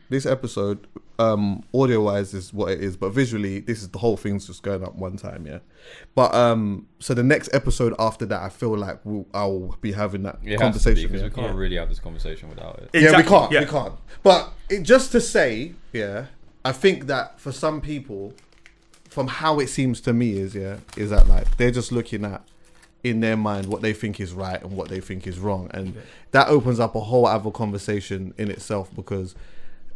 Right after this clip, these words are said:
Speaker 1: how some people perceive right and how some people perceive wrong is two different things. But if it is, and, and, and again, remember I was saying to you before, I'm always trying to find the opposing argument just to see, like,
Speaker 3: Yeah.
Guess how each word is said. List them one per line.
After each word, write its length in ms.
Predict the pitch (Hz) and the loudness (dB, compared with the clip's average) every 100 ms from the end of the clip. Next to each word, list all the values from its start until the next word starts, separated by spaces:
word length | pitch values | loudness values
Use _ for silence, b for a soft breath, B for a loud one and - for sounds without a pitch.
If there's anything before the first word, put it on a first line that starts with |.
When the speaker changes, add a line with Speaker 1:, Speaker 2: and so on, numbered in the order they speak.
| - - | -8 -6
Speaker 1:
how 300 | - 135 143 | 2 4 4
some 220 | - 127 | 2 -2
people 280 | 127 - 101 | -2 -6 -10
perceive 380 | 117 101 110 95 | -10 -6 -6 2
right 240 | 110 110 104 | 8 8 8
and 80 | 104 | -2
how 140 | 104 | -6
some 180 | - 98 | -6 -8
people 240 | 98 101 - | -8 -10 -10
perceive 400 | 117 - 110 92 | -10 -8 -6 -6
wrong 340 | 101 101 95 92 | -4 -4 -6 -10
is 200 | 95 - | -12 -6
two 180 | 123 107 | -6 -4
different 340 | 107 98 92 | -6 -8 -10
things. 360 | 107 107 127 - b b b - | -6 -6 -6 -12 b b b 2
But 280 | 117 - b b b - - _ | 2 0 b b b -20 -20 _
if 240 | 143 165 220 | 2 4 4
it 140 | 220 185 | 2 4
is, 520 | 196 123 110 120 - _ - - _ - _ - _ | 4 4 0 -6 -16 _ -20 -20 _ -20 _ -20 _
and, 140 | 131 | -4
and, 180 | 127 143 143 | 0 0 2
and 100 | 143 | 2
again, 400 | 127 147 110 101 | 4 4 2 2
remember 220 | 143 143 | 6 8
I 40 | |
was 140 | 135 131 | 6 6
saying 180 | 135 123 | 0 0
to 60 | |
you 60 | 113 | -4
before, 320 | 113 - 123 | -4 -2 0
I'm 120 | 139 | 2
always 200 | 180 165 | 4 2
trying 220 | - 147 117 | 2 -2 -2
to 60 | |
find 280 | - 131 123 | -2 0 0
the 60 | 110 | 0
opposing 440 | - 131 117 110 | 0 0 0 0
argument 440 | 117 110 107 110 117 | 0 0 -2 -4 -2
just 220 | 123 - | -6 -4
to 160 | 117 101 | -6 -6
see, 420 | - 139 120 110 | -8 -4 -4 -4
like, 260 | 107 101 98 | -4 -4 -6
Speaker 3:
Yeah. 200 | 123 117 | -6 -8